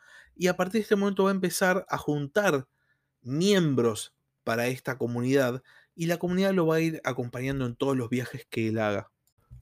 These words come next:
Como ya comentaba antes en el capítulo, este es un momento de gran, de gran esplendor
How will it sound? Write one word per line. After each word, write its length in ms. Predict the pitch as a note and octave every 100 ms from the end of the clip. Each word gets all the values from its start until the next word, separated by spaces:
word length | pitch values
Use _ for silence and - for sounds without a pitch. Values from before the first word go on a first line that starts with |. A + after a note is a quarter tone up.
| _
Como 220 | - C#3+ C#3
ya 160 | G3
comentaba 580 | G3 E3 C#3+ G#3+ F3+ D3
antes 360 | F3+ D#3+ B2+ B2
en 60 |
el 60 | A#2
capítulo, 380 | C3+ D#3+ D#3 F#3
este 160 | F#3
es 140 | - F#3
un 60 |
momento 340 | D#3 E3+ F3+ D#3+
de 80 | C#3
gran, 540 | C#3+ D#3+ D#3 C#3+ -
de 160 | C3 C3
gran 240 | C#3+ E3
esplendor 760 | E3+ - - B2 B2 B2 C#3+ D3+